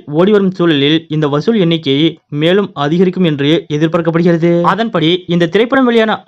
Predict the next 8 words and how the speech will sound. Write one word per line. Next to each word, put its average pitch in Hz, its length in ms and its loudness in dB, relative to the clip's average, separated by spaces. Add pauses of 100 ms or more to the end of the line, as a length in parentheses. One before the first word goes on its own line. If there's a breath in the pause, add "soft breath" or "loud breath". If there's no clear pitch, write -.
அனைத்து 175 280 -4
திரையரங்க 214 420 2
உரிமையாளர்களும் 160 640 0 (160)
தற்போது 147 400 0 (480)
மிகுந்த 190 280 0 (120)
மகிழ்ச்சியில் 151 380 0
உள்ளனர். 165 340 0 (280)
அதனால் 160 380 0